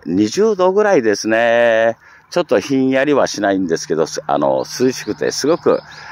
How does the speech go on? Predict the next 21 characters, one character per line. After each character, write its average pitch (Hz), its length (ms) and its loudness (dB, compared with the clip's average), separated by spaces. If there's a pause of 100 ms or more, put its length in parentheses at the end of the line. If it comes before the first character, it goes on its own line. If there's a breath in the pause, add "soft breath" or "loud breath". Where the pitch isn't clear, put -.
え 78 180 2
ー、 - 20 -2
畑 104 440 -2
日 98 180 2
和 113 100 6
で 69 260 -2
す - 140 -8
ね。 87 180 2 (880 loud breath)
だ 90 140 0
か 95 80 0
ら 92 120 2
今、 117 320 2
最 131 240 -2
近 135 160 -4
私 127 280 -4
は 127 100 0
毎 156 220 0
日 113 400 0 (320 loud breath)
畑 151 600 -2
で 147 360 0 (440 loud breath)
朝 120 440 -2